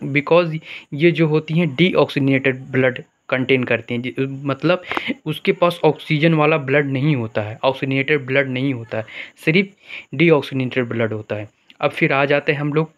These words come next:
एम्फीबियन। एम्फीबियन वो जंतु होते हैं जिसके पास थ्री चैम्बर होता है दोस्तों। और एक चीज़ और होता है एम्फीबियन में, जो कि एम्फीबियन ज़मीन पे भी रह सकते हैं और ज़मीन पे भी रह सकते हैं और पानी में भी रह सकते हैं।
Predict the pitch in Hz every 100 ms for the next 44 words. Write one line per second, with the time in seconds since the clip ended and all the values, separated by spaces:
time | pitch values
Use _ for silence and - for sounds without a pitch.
0 | 135 135 135 127 127 113 113 143 139 170
1 | 156 190 190 131 135 196 156 156 147 123
2 | 120 120 113 120 160 - - - - 147
3 | - 185 190 180 - 170 175 131 120 117
4 | 113 113 110 107 - 107 107 - - 135
5 | 147 165 156 175 151 156 170 165 170 165
6 | 156 151 160 160 170 175 190 - - -
7 | - 131 151 170 190 196 _ _ _ _
8 | _ - 156 156 156 151 170 160 143 139
9 | 165 170 160 180 175 170 175 - 180 175
10 | 175 - - - - 151 156 - _ _
11 | _ _ _ _ _ _ _ _ 151 143
12 | 143 165 170 151 165 165 160 165 165 160
13 | 143 - 139 151 143 120 123 113 - 113
14 | - 107